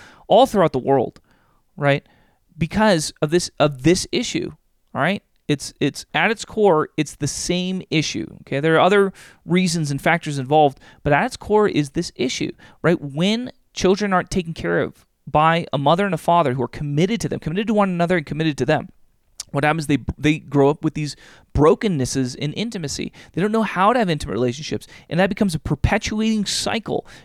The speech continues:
And that's what we're seeing, is that more and more people don't know how to have intimate relationships, and they don't know how to have marriages,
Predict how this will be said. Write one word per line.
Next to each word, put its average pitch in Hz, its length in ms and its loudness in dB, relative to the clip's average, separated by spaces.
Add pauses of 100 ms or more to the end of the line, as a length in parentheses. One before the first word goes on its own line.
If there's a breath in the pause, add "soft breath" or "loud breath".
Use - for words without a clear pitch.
And - 100 -2
that's 196 160 0
what 269 120 0
we're 196 100 2
seeing, 185 460 -4 (260 soft breath)
is 151 160 0
that 165 260 2 (420 soft breath)
more 185 280 4
and 226 100 2
more 170 380 4
people 160 240 -2
don't 143 240 -2
know 202 120 0
how 190 180 2
to 185 40 4
have 160 120 -2
intimate 160 300 -6
relationships, 139 800 -2 (380 soft breath)
and 156 80 2
they 151 60 4
don't 190 160 0
know 190 120 2
how 180 360 2
to 240 60 -2
have 165 200 0
marriages, 127 640 -2